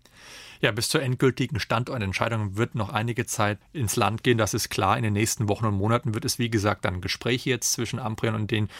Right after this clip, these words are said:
Kommunen über die Bewertung der Standorte geben. Möglicherweise gibt es dann auch noch einmal Infoveranstaltungen für die Bürger vor Ort. Ende des Jahres will Amprion dann den bevorzugten Standortbereich benennen.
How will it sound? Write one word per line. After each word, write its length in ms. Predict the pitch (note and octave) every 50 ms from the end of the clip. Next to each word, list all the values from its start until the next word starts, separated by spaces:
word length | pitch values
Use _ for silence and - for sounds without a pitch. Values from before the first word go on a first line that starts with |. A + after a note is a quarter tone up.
| - - -
Kommunen 380 | - - C3 A#2 A#2 B2+ C3+ D3
über 180 | C#3+ A2+ A2
die 80 | G2 G2+
Bewertung 480 | F#2 G2 F#2 G2 G#2 A#2+ - - C3+ B2
der 140 | A#2+ A2
Standorte 500 | - - B2+ B2 C3 - C3+ B2 A2+ -
geben. 380 | A#2 A2 A#2 A#2+ B2 C3+ C#3 C3 - - - - -
Möglicherweise 640 | - A#2+ B2+ C#3 A2+ A2+ G#2+ F#2+ G2+ A2 G#2+ A2 -
gibt 160 | - - -
es 80 | G#2
dann 160 | - A#2 A2 A2
auch 160 | G#2 G#2+ A2
noch 220 | G#2+ G#2 G#2 -
einmal 320 | G#2+ G#2 G#2 G#2 G2 F#2 -
Infoveranstaltungen 960 | - C#3+ D3 C3+ - D3 - - B2+ C3 B2+ A#2+ - - A#2+ A2 - A#2+ G#2
für 100 | - -
die 80 | G#2+ G#2+
Bürger 300 | G#2 A2 A2 G#2+ A2 G#2
vor 200 | - - G#2+ A2
Ort. 300 | A2+ G#2 B2 D3 - - - - - - - - - - -
Ende 220 | - A#2+ B2+ D3 B2+
des 160 | A2+ - -
Jahres 360 | - G2 F#2+ A2+ C#3 C#3 -
will 120 | C#3+ C3+ -
Amprion 340 | B2 A#2+ A#2 - B2+ A#2
dann 220 | A2 A2 A2 A2+ G#2
den 180 | A2+ A2 G#2+
bevorzugten 680 | G2+ G2+ - - B2+ B2 - - - C3 - - - G#2+
Standortbereich 840 | - - A#2 A2+ - A#2+ A2+ - - A2 G2 F#2 F#2 G2 - -
benennen. 560 | - - F#2+ F#2+ G2 G2 G#2 B2 D#3 F3+ G3